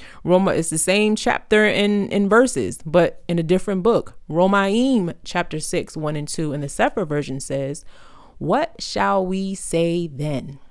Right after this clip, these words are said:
Shall we continue in sin that grace may abound?" Toxic parents love to abuse grace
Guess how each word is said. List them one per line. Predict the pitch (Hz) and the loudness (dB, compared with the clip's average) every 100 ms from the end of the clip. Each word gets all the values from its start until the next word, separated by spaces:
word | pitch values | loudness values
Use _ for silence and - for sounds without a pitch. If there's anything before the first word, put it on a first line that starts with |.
| - - - - - - - - - - - - | -20 -20 -20 -20 -20 -20 -20 -20 -18 -18 -18 -16
Shall | - 175 170 | -8 -4 -2
we | 190 185 | -2 -4
continue | - 151 135 - - 185 240 254 294 302 330 - - - | -6 -8 -8 -10 -4 2 4 4 4 0 -2 -10 -10 -4
in | 160 151 | -4 -2
sin | - 170 180 220 240 254 - - - - - - - | -4 -2 0 0 -2 -4 -18 -20 -20 -20 -20 -20 -8
that | 131 175 165 - - - - 156 | 0 2 2 -2 -12 -20 -20 -20
grace | - - 214 254 170 160 - - - - - - - - - | -18 -10 -4 -2 -2 -4 -6 -6 -8 -10 -14 -20 -20 -20 -8
may | 170 160 | -4 -2
abound?" | 151 151 143 127 170 - - - - - - - - | -2 -4 -6 -8 -12 -18 -20 -20 -20 -20 -20 -20 -14
Toxic | - 180 180 160 170 | -6 -6 -6 -10 -8
parents | 202 185 170 - | -6 -6 -6 -8
love | 160 185 190 170 | -6 -4 -4 -4
to | - 180 | -6 -4
abuse | 160 151 160 185 185 185 180 185 170 170 | -4 -6 -4 -2 -2 -2 -6 -8 -12 -12
grace | 151 170 160 143 - - | -4 0 0 -2 -8 -10